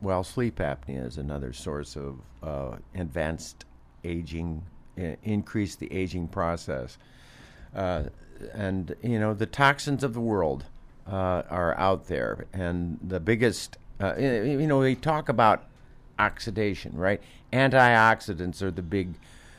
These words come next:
uh, word that people who are selling supp-, supplements are saying. Uh, and we, we found,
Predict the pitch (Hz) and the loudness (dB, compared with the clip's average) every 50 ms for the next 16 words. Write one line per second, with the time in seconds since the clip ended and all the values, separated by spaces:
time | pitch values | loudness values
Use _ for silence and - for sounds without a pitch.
0 | - - - - - 92 90 90 92 98 101 107 117 117 117 113 104 92 98 95 | -20 -20 -18 -10 -4 -2 0 0 0 2 4 6 8 8 8 8 8 6 4 4
1 | 87 71 - - - - 123 113 - 107 95 90 87 - - 113 104 104 98 92 | 4 2 -2 -8 -4 -2 -2 -2 0 0 0 0 0 2 4 4 4 4 4 2
2 | 82 - - 110 78 76 - - - - - 69 71 - - 135 120 113 - 101 | -2 -2 0 0 0 0 -2 -6 -12 -12 -10 -10 -10 -2 2 4 4 4 4 2
3 | 92 92 92 87 87 80 - 98 87 82 - - 123 107 101 95 85 80 76 69 | 0 0 0 0 -2 -2 -4 -4 -4 -4 -2 0 2 2 2 2 2 0 -2 -4
4 | - - - - 87 82 80 76 60 - - - - - - - - - - 120 | -6 -10 -10 -8 -6 -4 -4 -4 -6 -10 -14 -18 -20 -20 -20 -20 -20 -10 -4 0
5 | 117 123 123 - - 117 123 101 113 131 131 123 - 156 143 131 131 127 123 120 | 2 2 2 0 0 -2 -2 0 0 0 -2 0 2 4 6 8 8 8 8 6
6 | 117 98 | 4 2